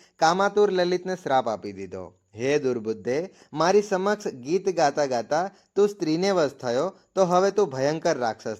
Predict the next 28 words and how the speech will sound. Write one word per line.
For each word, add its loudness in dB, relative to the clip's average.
થા." -10
આમ 2
શ્રાપ 2
પામીને -4
ગંધર્વ 2
લલિત 2
રાક્ષસ 0
થઈ -4
ગયો. -8
એનું -2
મુખ -4
રૌદ્ર -2
અને 0
ગીરકંદરા 2
જેવું 0
હતું. -8
આંખો 0
તો -2
વિરૂપી 4
થઈ -4
ગઈ -4
હતી. -10
યોજનો 0
જેવા 2
વિસ્તારવાળા 0
એના -4
હાથ 0
હતા -4